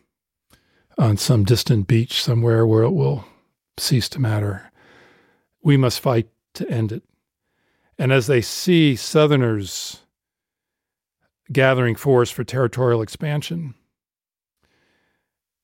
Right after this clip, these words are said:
they see a threat to a different kind of expansion, which the North wants. This is the, a positive side of the Jeffersonian dream,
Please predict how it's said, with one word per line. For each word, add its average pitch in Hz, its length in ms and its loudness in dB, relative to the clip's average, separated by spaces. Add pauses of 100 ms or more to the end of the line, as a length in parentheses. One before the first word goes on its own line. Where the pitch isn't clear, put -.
(100)
they 135 180 4
see 147 240 4
a 127 60 6
threat 151 360 2 (180)
to 131 340 2 (580)
a 147 80 -4
different 165 280 2
kind 123 160 4
of 107 80 0
expansion, 117 540 0
which 117 240 -2
the 131 80 0
North 147 520 2 (640)
wants. - 480 -2 (140)
This 147 220 0
is 131 200 2
the, 127 240 2 (380)
a 127 60 0
positive 143 440 2
side 120 260 2
of 107 60 2
the 107 60 0
Jeffersonian 117 640 2
dream, 113 400 0